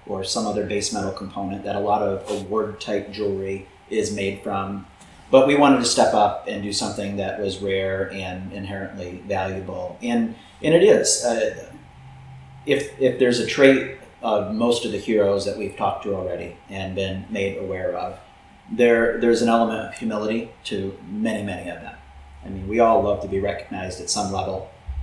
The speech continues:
but sometimes we want it a little bit more quiet. So it's not a big, flashy, uh, item,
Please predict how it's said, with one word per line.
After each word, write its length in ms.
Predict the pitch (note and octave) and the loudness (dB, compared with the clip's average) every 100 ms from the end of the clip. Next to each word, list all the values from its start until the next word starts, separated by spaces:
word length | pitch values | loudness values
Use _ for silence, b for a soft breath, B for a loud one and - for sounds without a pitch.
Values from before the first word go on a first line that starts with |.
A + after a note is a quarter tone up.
| - | 0
but 100 | F#2 | 2
sometimes 340 | A#2 G#2+ G2+ | 2 0 -2
we 60 | G2+ | -4
want 160 | F#2+ F2+ | -4 -4
it 160 | - - - | -6 -10 -6
a 60 | |
little 180 | G2 G2 | -6 -4
bit 160 | - - | -8 -10
more 120 | - | -12
quiet. 420 | - - - - | -8 -6 -6 -2
So 80 | C#3 | 0
it's 100 | F3 | 4
not 100 | E3 | 4
a 40 | |
big, 240 | C#3+ - - | 4 2 4
flashy, 600 | A2+ A2+ - A2+ A2+ - - - - | 4 4 2 -2 -4 -10 -20 -20 -6
uh, 320 | A#2 G#2 G2+ G#2 | 2 6 6 4
item, 460 | A2 G#2 F#2+ F2+ | 2 0 -2 -6